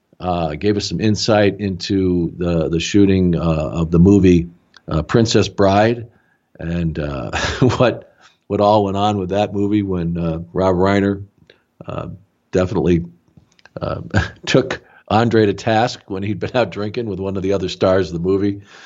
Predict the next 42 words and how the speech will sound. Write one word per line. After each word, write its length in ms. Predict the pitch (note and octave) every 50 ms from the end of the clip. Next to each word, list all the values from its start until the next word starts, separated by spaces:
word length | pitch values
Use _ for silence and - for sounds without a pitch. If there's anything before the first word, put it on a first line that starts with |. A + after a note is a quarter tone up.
| - - - _ _ _ _ _ _
and, 400 | - G2+ G2+ G#2 G#2 G#2 G#2 F#2
uh, 220 | G2 G2+ G2 F#2+ -
how 180 | F#2+ G2+ G#2+
nervous 460 | F2 F2 G2 A#2+ C3+ C3 C3+ C3 -
he 100 | - C3
was 480 | A#2+ G#2+ G#2+ A#2 A#2+ A#2+ A#2+ A#2+ G#2+ G#2
about 500 | F#2+ F2+ E2+ F#2+ G2 G2 F#2+ F#2+ - -
the 80 | - F2
premiere 520 | - - F#2+ F2 F#2 G#2 A#2+ C3 C#3 C3+
of 160 | - A#2 F#2+
that 200 | A2 G#2 G2+ F2+
movie. 360 | G#2 G#2 G#2+ G#2+ B2+ C3 C#3
It 80 | A#2+ -
was 200 | G2 F#2 - -
the, 220 | F#2 F2 E2+ E2+ - - - _ _ _ _ _ _ _ - -
uh, 220 | - - - - - - - _ _
first 340 | - A#2 A#2+ A2+ A2+ - -
time, 220 | - A2 G2+ F#2+
really, 240 | G2+ A2 A2+ G#2 F#2
as 120 | F2+ -
Tim 200 | - - A2+ A2
mentioned, 340 | G#2 G2 F2+ E2+ E2+ F2 F#2
where 120 | F2+ F#2
he 100 | F2+ F#2
was 160 | F#2+ F#2+ E2+ F2
just 200 | F#2+ F#2 - F#2+
in 100 | F2 F#2
this 200 | F#2 E2+ - -
completely 640 | - F2+ E2 E2+ - A2 A2+ G#2+ F#2+ - G2 F#2
different 360 | E2 E2+ G#2 G2+ - G2 E2 E2
world 340 | F2 F#2 G2+ G2+ F#2+ F2
and 80 | E2+ E2
being 220 | F2+ F2 E2+ E2
judged 440 | E2+ - F#2+ F#2+ F#2 F2 - - -
by, 400 | - E2+ E2+ E2 E2 D#2+ D#2 D#2 - _ - - - _ _ _ _ - -
uh, 400 | - D2 C#2+ C#2+ C2+ - - - - -
you 120 | - -
know, 100 | E2+ -
a 120 | - D2 D#2+
whole 200 | E2+ G2+ F#2 E2
different 680 | - - - A2 G#2+ - - F2+ D#2+ - - - - - _
audience. 640 | - F2+ A2 A2+ - D#2 B1+ - - - - -